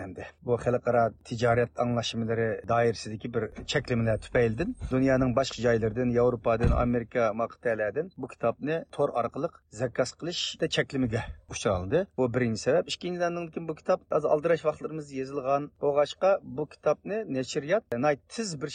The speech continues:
shaklda nashr qilish zarur tug'ilib, biz avatib bergan nusxasini asosan bir qaytadan ko'zdan ko'chirish jarayonini boshdan ko'chirmayli. Boshqaligi uchun kitob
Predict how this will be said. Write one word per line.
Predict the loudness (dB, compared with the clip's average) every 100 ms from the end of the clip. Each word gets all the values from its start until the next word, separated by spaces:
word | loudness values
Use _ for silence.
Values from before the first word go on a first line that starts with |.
| -4
shaklda | -6 -6 -8 0 2 2 -2 -4 -4
nashr | -6 -8
qilish | -10 -12 -14 -8
zarur | -6 -4 -6 -4
tug'ilib, | -4 -4 -6
biz | -10 0 4
avatib | 4 0 -2 0
bergan | 2 2 0 -2 -6 -4
nusxasini | -4 -8 -4 -2 -2
asosan | 0 0 2 0 -2 _ -2
bir | 0 2 -2 0
qaytadan | 0 0 -4 -6 -4 0
ko'zdan | -2 -2 -8 -8
ko'chirish | -6 -4 -4 0
jarayonini | 2 4 2 2 -2 0
boshdan | 0 -2 -4
ko'chirmayli. | -2 0 2 2 2 2
Boshqaligi | -2 2 -2 0 -6
uchun | -6 -8 -4
kitob | 0